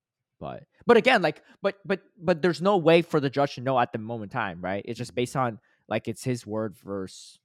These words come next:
Speaker 1: not even his word versus mine. Just like, like, it just,
Speaker 2: Yeah.
Speaker 1: like, he could
Speaker 2: I mean,
Speaker 1: dispose of
Speaker 2: generally
Speaker 1: I Vs
Speaker 2: it
Speaker 1: if he
Speaker 2: would be
Speaker 1: wants.
Speaker 2: rematch anyway, as opposed to actually doing the def win, so.
Speaker 1: Yeah.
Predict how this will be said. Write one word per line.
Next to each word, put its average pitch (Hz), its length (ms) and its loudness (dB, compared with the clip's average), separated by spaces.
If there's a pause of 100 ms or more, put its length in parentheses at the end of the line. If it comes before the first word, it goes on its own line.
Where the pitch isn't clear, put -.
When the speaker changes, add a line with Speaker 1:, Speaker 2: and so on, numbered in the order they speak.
(560)
Speaker 1:
not 233 140 2
even 165 140 0
his 147 140 0
word 131 160 -2
versus 107 180 -10
mine. 120 260 -2
Just 120 160 -10
like, 98 320 -6
like, 95 160 -8 (260)
it 120 100 -6
just, - 280 -14
Speaker 2:
Yeah. - 0 -
Speaker 1:
like, 104 160 -6
he 127 140 -10
could 127 180 -6
Speaker 2:
I 104 60 -6
mean, 117 140 -4
Speaker 1:
dispose - 80 -8
of 170 60 -4
Speaker 2:
generally 170 300 -4
Speaker 1:
I - 0 -
Vs 131 60 -6
Speaker 2:
it 123 40 -8
Speaker 1:
if 117 40 -10
he 117 60 -10
Speaker 2:
would - 40 -12
be - 60 -10
Speaker 1:
wants. 101 260 -10
Speaker 2:
rematch 98 380 -16
anyway, 82 520 -20
as 76 100 -20
opposed 82 420 -20
to 82 160 -20
actually 78 380 -20
doing 78 260 -20
the 76 60 -20
def 78 160 -20 (100)
win, 78 180 -20
so. - 200 -20 (600)
Speaker 1:
Yeah. 87 200 -6